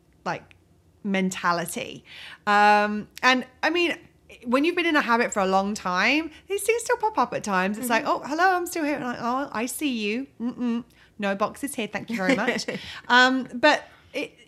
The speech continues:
Speaker 1: there are times, especially when things are stressful or things are intense, that, that those tendencies can kind of tend to pop up.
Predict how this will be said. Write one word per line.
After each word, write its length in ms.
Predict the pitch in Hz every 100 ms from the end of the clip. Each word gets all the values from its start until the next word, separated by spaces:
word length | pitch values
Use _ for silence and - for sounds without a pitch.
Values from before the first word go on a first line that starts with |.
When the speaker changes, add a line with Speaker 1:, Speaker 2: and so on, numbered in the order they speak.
| _ -
Speaker 1:
there 240 | 269 294
are 60 | 311
times, 460 | - 311 330 330
especially 400 | 285 269 269 320
when 200 | 269 254
things 220 | 240 214
are 60 | 190
stressful 540 | - 277 277 - 285
or 220 | 269 269 233
things 220 | 196 180
are 60 |
intense, 640 | 170 185 - 247 233 - - - - - 214
that, 360 | 220 220 - -
that 340 | 214 208 185 214
those 220 | 226 226
tendencies 600 | - 247 254 208 202 190
can 180 | 208 202
kind 280 | 208 208 202
of 40 |
tend 220 | - 208
to 60 | -
pop 260 | 190 -
up. 240 | 349 294